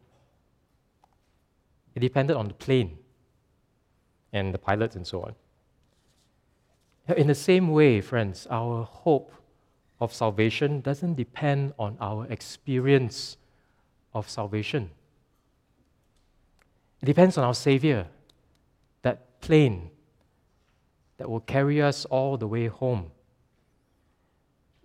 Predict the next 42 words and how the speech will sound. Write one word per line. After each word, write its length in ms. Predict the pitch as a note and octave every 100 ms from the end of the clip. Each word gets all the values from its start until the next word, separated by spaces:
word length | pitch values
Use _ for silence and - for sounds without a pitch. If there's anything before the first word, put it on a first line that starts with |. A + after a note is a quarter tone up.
| - B2
Our 120 | B2+
hope 220 | - F3+
of 100 | C3+
salvation 400 | C#3 B2 C3+ D#3
depends 480 | B2+ - D#3+ D#3 D3+
on 160 | A#2
the 80 | A#2
one 380 | A2+ C#3 D3 D3+
who 200 | A#2 A#2
is 380 | A#2+ A2 - - _ _ _ _ -
our 140 | G#2+
anchor, 480 | A#2 G#2+ - C#3 F#2+ - _ _ _ _ _ _ _ _
the 100 | B2
one 420 | B2 D3+ D#3+ D#3
who 200 | A#2+ A#2+
is 240 | A#2 G#2+ -
the 140 | A2
foundation 880 | - G#2+ G#2+ A#2+ A#2 D3 C3 C3 A#2+ _ _ _ _ _ _ _ _ _
and 120 | - G#2+
perfect, 480 | A#2+ B2+ - - -
the 80 | A2+
founder 440 | C#3 C3 C3+ D3
and 140 | A#2
perfecter 460 | G#2+ - B2 - C3
of 280 | C3+ A2+ -
our 160 | G#2
faith. 460 | G#2+ - C#3 A2 - _ _ _ _ _ _ _ _ _ _ _ _
Because 220 | E3+ A3
on, 140 | E3+ E3
on 180 | D#3+ D3+
our 100 | D3+
journey 320 | F3+ G3 G#3+
of 140 | C3
faith, 360 | - F#3+ D#3+ A2+
some 140 | G#3
of 120 | F3
us 120 | F#3 D#3+
will 80 |
really 200 | C#3 F3
enjoy 260 | E3 D3 E3+
the 100 | C#3
journey. 360 | C3+ D#3 F#3+